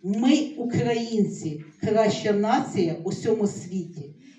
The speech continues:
І ми це довели з вами. І я би хотіла, щоб так, як і ви, настав мир,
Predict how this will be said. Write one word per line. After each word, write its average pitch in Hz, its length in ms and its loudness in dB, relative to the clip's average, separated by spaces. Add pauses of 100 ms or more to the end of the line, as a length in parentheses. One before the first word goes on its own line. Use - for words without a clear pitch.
(120)
І 233 100 -8
ми 285 180 2
це 262 360 2
довели 240 540 2
з 160 120 -6
вами. 147 400 -6 (960)
І 226 200 -6
я 262 220 0
би 208 120 4
хотіла, 165 680 -4 (1200)
щоб - 200 -2 (440)
так, 262 220 -2
як 240 200 -10
і 208 80 -8
ви, 151 220 -8 (640)
настав 233 520 -2
мир, 226 320 -4